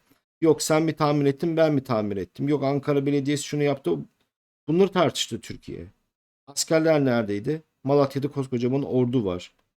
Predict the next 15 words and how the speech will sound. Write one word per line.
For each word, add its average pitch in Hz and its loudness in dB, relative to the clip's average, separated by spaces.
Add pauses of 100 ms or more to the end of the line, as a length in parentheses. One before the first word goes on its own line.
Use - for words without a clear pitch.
(340)
Askerler 135 0
sokağa 131 -4
çıkmadı. 98 -12 (100)
Niye? 143 -2 (640)
Askerler 117 -6
işte 123 -6
prim 120 -4
kazanmasın. 110 -4
Bu 101 -6
afad 107 -8
bunun, 104 -8 (280)
e, - -16
şey 80 -14
ekibi - -18
ya. 135 -8